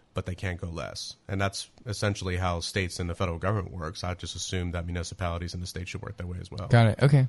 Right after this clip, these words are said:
Speaker 2: That makes total sense. <laughs> That was explained very well. <laughs> Uh, okay. So, uh, uh, and so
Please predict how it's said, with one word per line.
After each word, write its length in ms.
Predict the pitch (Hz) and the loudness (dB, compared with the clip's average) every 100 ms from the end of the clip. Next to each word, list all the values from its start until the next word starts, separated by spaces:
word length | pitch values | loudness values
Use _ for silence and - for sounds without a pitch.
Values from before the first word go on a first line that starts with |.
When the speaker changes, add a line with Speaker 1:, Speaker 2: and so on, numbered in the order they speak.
| - | 6
Speaker 2:
That 180 | 120 - - | 4 4 4
makes 280 | 117 107 - | 8 8 8
total 220 | - 107 | 4 4
sense. 460 | - - - - - | 4 4 4 2 4
<laughs> 80 | 151 | 6
That 140 | 127 113 | 8 10
was 340 | 113 101 - - - - | 10 8 4 -4 -8 -6
explained 420 | - - 127 117 98 | 0 6 10 10 12
very 200 | 113 107 | 10 12
well. 320 | 104 - - | 8 6 6
<laughs> 320 | 170 - 151 - - - - - - | 6 6 2 0 -4 -2 -2 -4 6
Uh, 300 | 120 117 113 | 10 10 10
okay. 320 | 165 113 92 | 10 10 6
So, 540 | - 175 156 147 127 - | 8 12 12 12 8 6
uh, 500 | 135 135 131 127 - - - | 10 10 10 8 6 0 2
uh, 540 | 117 123 120 120 117 | 6 10 10 8 6
and 220 | - 131 120 | 8 8 12
so 520 | 143 131 127 123 | 12 12 12 10